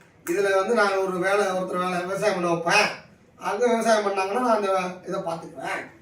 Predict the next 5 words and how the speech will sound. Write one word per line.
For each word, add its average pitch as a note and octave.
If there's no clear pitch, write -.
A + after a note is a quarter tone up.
எனக்கு G#3
அங்க G3+
மலையோரம் G#3+
மேய்க்கால் G#3
கொடுத்துருந்தாங்க, E3+